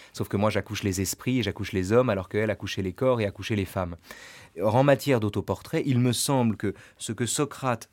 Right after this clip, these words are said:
dit de lui-même ici, « Quelle sorte d'homme suis-je donc ? Je suis de ceux qui sont bien aises d'être réfutés quand ils se trompent. » Euh, ce, ce portrait qu'il donne de lui-même, c'est-à-dire le portrait d'un homme qui, par amour pour la vérité, est capable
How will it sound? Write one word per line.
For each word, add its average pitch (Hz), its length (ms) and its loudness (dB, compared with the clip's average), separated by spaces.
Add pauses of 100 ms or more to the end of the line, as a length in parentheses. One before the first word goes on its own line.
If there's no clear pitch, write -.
dit 117 240 -2
de 113 100 2
lui-même 104 380 0
ici, « 147 380 -4
Quelle 98 180 -4
sorte 113 380 -6
d'homme 107 320 -2
suis-je 104 340 -8
donc ? 107 380 -2 (280)
Je - 120 -8
suis 104 240 -6
de 107 100 -2
ceux 107 240 -4
qui - 160 -16
sont 104 140 -6
bien 104 320 0
aises 104 280 0
d'être 90 240 -8
réfutés 107 540 -4
quand 95 240 -10
ils - 100 -10
se - 160 -8
trompent. » 123 640 -2 (600)
Euh, 98 100 2 (240)
ce, - 160 -4 (120)
ce - 140 -6
portrait 117 460 2
qu'il 90 220 -8
donne 98 200 2
de 92 80 0
lui-même, 117 480 2 (460)
c'est-à-dire 139 400 4
le 135 80 8
portrait 147 320 2
d'un 131 160 4
homme 131 140 4
qui, - 120 -4
par 156 240 0
amour 185 520 4
pour 104 200 -6
la 101 120 0
vérité, 101 640 -4 (420)
est 104 140 -6 (100)
capable 101 720 -4